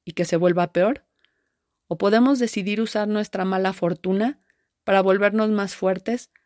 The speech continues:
resilientes y sabios. Evolucionaremos más rápido si estamos abiertos a trabajar con las dificultades en vez de querer salir corriendo de ellas. Es nuestra decisión.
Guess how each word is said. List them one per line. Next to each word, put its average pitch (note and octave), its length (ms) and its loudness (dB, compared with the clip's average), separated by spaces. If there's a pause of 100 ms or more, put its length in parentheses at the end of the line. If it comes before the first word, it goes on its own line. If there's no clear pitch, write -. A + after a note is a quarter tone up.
(140)
resilientes F#3 880 -4 (280)
y F3 80 -6
sabios. - 580 -6 (1120)
Evolucionaremos G3 880 2
más G#3 220 0
rápido A3 580 -4
si - 160 -10
estamos G3+ 400 -4
abiertos G3+ 460 0
a G3 80 -2
trabajar F#3 420 -2
con G3+ 160 -2
las F3 140 -2
dificultades F3 920 -4
en F#3 120 0
vez F#3 140 2
de G3+ 100 -2
querer F3+ 260 -2
salir F3 300 -2
corriendo E3 400 -2
de E3+ 60 -2
ellas. - 440 -8 (440)
Es E3 100 -2
nuestra F3 300 0
decisión. D#3+ 560 -6